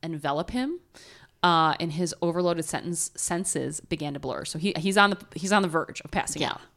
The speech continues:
Speaker 1: out. Um, so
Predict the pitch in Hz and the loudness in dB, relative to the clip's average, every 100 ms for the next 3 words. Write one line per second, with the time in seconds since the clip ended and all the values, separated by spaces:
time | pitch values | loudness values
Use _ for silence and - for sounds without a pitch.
0 | _ _ _ _ _ - - - - - | _ _ _ _ _ -20 -20 -20 -20 -20
1 | - - - - - 185 175 165 165 165 | -20 -20 -20 -2 6 8 8 4 0 -4
2 | - _ _ - - 190 170 160 | -8 _ _ -10 0 4 4 4